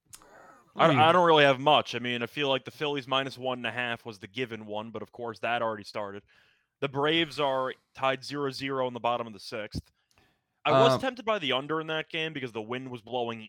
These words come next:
Speaker 1: in about
Speaker 2: Mm-hmm.
Speaker 1: twelve miles per hour,
Speaker 2: Yep.
Speaker 1: but once again, you know, it's a bit of retro capping 'cause it's already in the sixth inning, so there's no point in talking about it. Uh, you like the Yankees tonight?
Speaker 2: Yeah, I'm okay. I think they got the, I think they had the, the pitching advantage for sure in that one.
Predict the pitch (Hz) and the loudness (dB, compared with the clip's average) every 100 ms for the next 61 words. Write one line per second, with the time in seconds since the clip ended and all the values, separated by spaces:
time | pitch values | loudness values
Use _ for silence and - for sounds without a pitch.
0 | _ 139 143 175 180 - 147 165 165 135 | _ -6 -6 -4 -8 -4 0 2 2 0
1 | 175 160 170 165 - 180 175 175 175 107 | -2 0 -2 -4 -6 -4 -2 -2 0 0
2 | 117 139 - 120 127 127 120 107 _ _ | 0 -6 -8 -6 -4 -4 -10 -18 _ _
3 | _ - 117 117 117 - _ 123 147 135 | _ -8 -4 -2 -4 -8 _ -2 0 2
4 | 127 147 - 127 113 117 110 - 113 120 | 0 0 -2 -6 -4 -2 -2 -4 -8 -10
5 | 104 127 123 117 107 - 113 - 113 95 | -8 -4 -4 -4 -10 -12 -14 -12 -12 -14
6 | 95 107 110 113 117 107 98 113 101 101 | -18 -16 -12 -10 -8 -10 -6 -8 -8 -14
7 | 95 92 92 92 - _ _ _ _ 120 | -12 -10 -10 -14 -20 _ _ _ _ 0
8 | 127 131 127 123 131 175 170 160 175 185 | 2 4 2 0 -2 -4 -2 -4 -4 -8
9 | - 190 190 - _ _ _ _ _ _ | -8 -6 -6 -10 _ _ _ _ _ _
10 | _ _ _ _ _ _ 254 285 277 262 | _ _ _ _ _ _ 4 6 8 6
11 | 269 240 190 175 202 170 165 165 139 - | 6 4 6 6 4 0 2 2 2 0
12 | 147 170 147 139 135 117 95 98 123 127 | 0 0 0 0 2 0 -2 -2 -2 -2
13 | 143 131 147 151 147 143 135 156 147 151 | -4 -2 -2 -2 -6 -8 -6 -4 -2 -4
14 | 147 156 | -2 -4